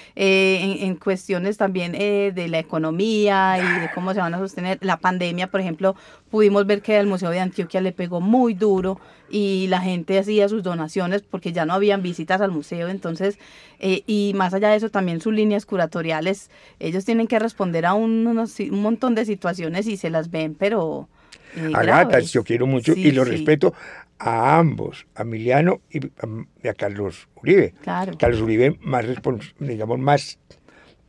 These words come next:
Speaker 2: es que pena decirlo, uy, como un poco más
Speaker 1: <laughs> No,
Speaker 2: consciente
Speaker 1: tranquilo.
Speaker 2: del movimiento nuestro, porque
Speaker 1: Sí,
Speaker 2: ha sido,
Speaker 1: claro,
Speaker 2: hizo
Speaker 1: porque,
Speaker 2: parte de no-,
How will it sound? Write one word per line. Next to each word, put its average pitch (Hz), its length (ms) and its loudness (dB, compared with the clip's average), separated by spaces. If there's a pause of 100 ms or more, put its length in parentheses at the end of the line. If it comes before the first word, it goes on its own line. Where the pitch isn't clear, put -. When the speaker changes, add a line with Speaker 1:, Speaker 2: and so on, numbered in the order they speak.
(400)
Speaker 2:
es - 140 -12
que 135 100 2
pena 120 220 -2
decirlo, 110 360 -6
uy, 160 160 -2 (420)
como 123 160 4
un - 140 6
poco 185 300 6
más 175 380 6
Speaker 1:
<laughs> - 40 -20
No, 226 300 2
Speaker 2:
consciente 196 420 8
Speaker 1:
tranquilo. 196 220 8
Speaker 2:
del 170 100 10
movimiento 151 600 8
nuestro, 190 460 2
porque 131 240 0
Speaker 1:
Sí, 127 60 6
Speaker 2:
ha - 40 4
sido, 320 120 4
Speaker 1:
claro, 277 200 6
Speaker 2:
hizo 165 100 6
Speaker 1:
porque, 151 120 4
Speaker 2:
parte 202 240 6
de 190 80 8
no-, 160 160 2